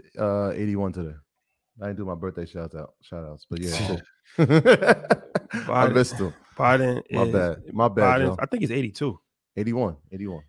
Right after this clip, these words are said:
Speaker 3: Um, his birthday is today.
Speaker 1: Yep.
Speaker 3: Um, and he is facing a historic situation for incoming president.
Speaker 2: Yes.
Speaker 3: Having, having a des-, uh, uh,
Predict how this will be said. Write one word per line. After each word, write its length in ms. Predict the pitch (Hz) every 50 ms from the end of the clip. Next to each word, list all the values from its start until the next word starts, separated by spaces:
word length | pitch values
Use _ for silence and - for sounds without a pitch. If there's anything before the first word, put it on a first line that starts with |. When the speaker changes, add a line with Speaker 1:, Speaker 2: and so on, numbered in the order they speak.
| _ _ _ - -
Speaker 3:
Um, 580 | - 127 127 123 120 117 113 107 98 - - -
his 180 | 120 123 123 113
birthday 600 | 113 131 135 127 117 - - 117 110 113 117 113 - _ _ _ _ _
is 160 | - 120 110
today. 420 | - - 127 113 101 107 127 135 - -
Speaker 1:
Yep. 180 | 95 98 95 - _ _ _ _ _ _ _ - - - - _
Speaker 3:
Um, 640 | - 135 127 123 123 127 123 123 123 120 120 113 - - _ _ _ _ _ _ _ _ _
and 640 | 127 127 127 127 127 127 127 127 123 123 117 113 - _ _ _ _ _ _ _ _ _ _ _ _ _ _ _ _ _ _ _ _ _ _ _ _ _
he 480 | _ _ - 147 143 143 143 147 - - -
is 280 | - 127 123 123 -
facing 500 | - - 143 135 131 127 - 135 123 113
a 80 | - 110
historic 1000 | 101 117 127 110 - - - - - _ 151 156 160 156 151 143 143 _ _ -
situation 880 | - - - 127 - - 117 127 127 123 110 - - 110 95 95 113 _ _
for 340 | - 143 123 117 110 104 - - _
incoming 560 | 156 151 147 147 - 151 147 135 131 123 117
president. 520 | - - - 139 135 113 110 104 104 113 - _ _ _ _ _ _ _ _ _ _ _
Speaker 2:
Yes. 300 | 90 92 82 78 - -
Speaker 3:
Having, 320 | 127 120 120 117 117 -
having 380 | - 120 120 120 113 117 113 107
a 40 |
des-, 340 | 95 98 127 123 120 - - - _ -
uh, 260 | 113 113 104 95 - - _
uh, 280 | 107 104 104 101 98